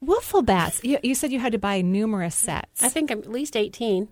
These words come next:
Speaker 2: And
Speaker 1: Oh, my gosh.
Speaker 2: And I kept thinking when we went to move that I'd find him in the attic in the corner somewhere.
Speaker 1: I know,
Speaker 2: Never found
Speaker 1: me
Speaker 2: him.
Speaker 1: too. When I was reading, I'm like, "Okay, where are they?" You know, so he just
Speaker 2: Gone.
Speaker 1: took them to the, to Summerland, apparently.
Speaker 2: <laughs>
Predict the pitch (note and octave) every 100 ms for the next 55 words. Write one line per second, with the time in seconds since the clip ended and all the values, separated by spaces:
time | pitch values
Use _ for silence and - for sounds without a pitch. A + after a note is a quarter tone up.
0 | - C4+ D#4 E4+ F4+ D4+ A3+ A3 A#3+ -
1 | D4+ E4+ A#3 A3+ A3+ C#4+ B3+ B3+ B3 A#3
2 | G#3+ G3+ G3 G3 - G#3 G#3 G#3 G#3+ G#3
3 | F#3 F3 - F#3+ G3 F#3+ F#3 F3 E3+ F3
4 | F#3+ G3 E3+ E3 F3+ F#3 G3 A3+ A3 G3+
5 | _ _ - C#4 E4 B3 A#3+ F3 F3 -
6 | F4 C4 F#3+ F3+ F3+ A#3+ G#3+ F3 F3 -
7 | F#3+ F#3 E3+ F3+ E3+ F3 E3+ - F3+ G3
8 | E3+ E3+ - F3+ F#3+ G#3+ G#3+ G3+ - -
9 | B3+ C4+ B3+ A#3+ G3+ - - - G#3+ F#3
10 | - G#3+ G3 F3+ F3 E3 D#3+ D#3+ F#3 G3
11 | G3+ G#3 G#3+ - E3 D#3+ G#3 -